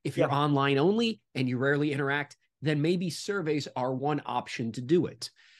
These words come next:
Speaker 1: But it always comes back to it, not the fact that people, I get companies sometimes are like, "Well, we need to run a survey because everybody runs a survey and a survey is a
Speaker 2: Yeah.
Speaker 1: best practice."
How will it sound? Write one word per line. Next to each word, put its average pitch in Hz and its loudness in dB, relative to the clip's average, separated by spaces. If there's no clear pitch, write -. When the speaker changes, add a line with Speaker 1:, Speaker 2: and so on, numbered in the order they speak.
Speaker 1:
But 190 2
it 190 -2
always 269 -2
comes 185 -2
back 226 -2
to 117 -4
it, 87 -8
not 147 -4
the 202 -6
fact 147 -2
that 139 -2
people, 240 -4
I - -10
get - -10
companies 190 -4
sometimes 147 -2
are 123 2
like, 113 0
"Well, 143 2
we 131 2
need 196 4
to 165 2
run 117 0
a 90 -2
survey 90 -2
because 95 -4
everybody 117 0
runs 82 -6
a 73 -12
survey 67 -10
and - -18
a - -16
survey 123 0
is 117 2
a - 0
Speaker 2:
Yeah. - -2
Speaker 1:
best 120 -2
practice." 156 -2